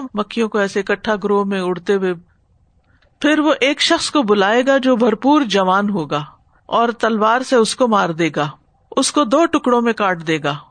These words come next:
جس طرح نشانے کو تیر لگایا جاتا ہے۔ پھر اس کا نام لے کر اس کو بلائے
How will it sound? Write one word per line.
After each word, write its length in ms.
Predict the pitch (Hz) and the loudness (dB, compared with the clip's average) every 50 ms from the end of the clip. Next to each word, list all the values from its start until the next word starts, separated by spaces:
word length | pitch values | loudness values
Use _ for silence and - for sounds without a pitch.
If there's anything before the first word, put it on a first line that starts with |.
| _ _ _ _ _ - | _ _ _ _ _ -4
جس 240 | 180 226 247 - | 0 0 0 0
طرح 200 | - 285 277 277 | 0 0 0 2
نشانے 560 | 262 240 220 196 - 220 208 208 214 226 247 254 | 2 2 2 2 2 2 2 2 2 0 0 0
کو 180 | - 269 269 | 2 0 0
تیر 300 | 262 - - 247 262 247 | 0 0 0 0 0 2
لگایا 360 | 214 214 190 175 175 170 175 | 2 0 0 2 2 0 0
جاتا 440 | 170 170 165 151 156 - 165 160 151 | 0 0 -2 -2 -2 -2 -4 -4 -4
ہے۔ 60 | 165 - - _ _ - | -8 -12 -16 _ _ -2
پھر 140 | 262 262 - | 0 0 0
اس 180 | 247 226 - | 0 -2 0
کا 140 | - 277 240 | 0 0 0
نام 320 | 214 208 208 226 240 240 | 2 2 2 2 2 0
لے 160 | 220 208 202 196 | 2 0 0 0
کر 180 | - 214 208 | 0 0 0
اس 180 | 202 185 - - | 0 0 -2 -2
کو 120 | - 220 | -2 -2
بلائے 400 | 190 170 180 175 165 165 170 170 | -2 0 -2 0 0 0 0 0